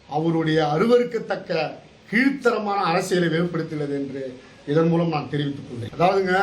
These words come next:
இப்ப எங்க தலைவர் வந்து இந்த சிதம்பரம் தொகுதியில இந்த மக்களுக்கு செஞ்ச ஒரு அஞ்சு இது புது நலத்திட்ட உதவிகள் சொல்லுன்னு சொல்லி சொன்னார்ல ஆட்டுக்குட்டி அண்ணாமலை அவர்கள், நான் சொல்லிட்டேன், அஞ்சுக்கு மேலே சொல்லிட்டேன். இன்னும் ஏராளமா இருக்கு எங்க எழுச்சி தமிழர்கள் அந்த மக்களுக்கு செஞ்சது.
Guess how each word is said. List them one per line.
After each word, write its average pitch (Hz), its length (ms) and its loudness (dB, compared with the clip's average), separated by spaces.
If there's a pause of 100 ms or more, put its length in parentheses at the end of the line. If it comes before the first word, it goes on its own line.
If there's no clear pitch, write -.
(140)
இப்ப 160 140 -4 (100)
எங்க 151 120 0 (120)
தலைவர் 196 400 2
வந்து 175 200 2 (680)
இந்த 143 200 -10
சிதம்பரம் 214 420 2
தொகுதியில 180 300 4
இந்த 190 180 -6
மக்களுக்கு 185 400 0
செஞ்ச 165 180 -4 (120)
ஒரு 165 100 2 (100)
அஞ்சு 240 400 4
இது 185 180 0
புது 190 140 2 (300)
நலத்திட்ட 233 420 0
உதவிகள் 185 360 2
சொல்லுன்னு 175 280 0
சொல்லி 147 220 -4
சொன்னார்ல 147 420 -2 (460)
ஆட்டுக்குட்டி 165 460 -2
அண்ணாமலை 156 360 0
அவர்கள், 156 300 0 (960)
நான் 147 220 0
சொல்லிட்டேன், 180 420 0 (640)
அஞ்சுக்கு 208 420 2
மேலே 233 200 4 (100)
சொல்லிட்டேன். 202 340 0
இன்னும் 214 260 2
ஏராளமா 226 360 2
இருக்கு 190 260 -2
எங்க 180 160 0
எழுச்சி 190 200 0
தமிழர்கள் 165 420 0
அந்த 151 160 -2
மக்களுக்கு 156 340 -2
செஞ்சது. 139 260 -6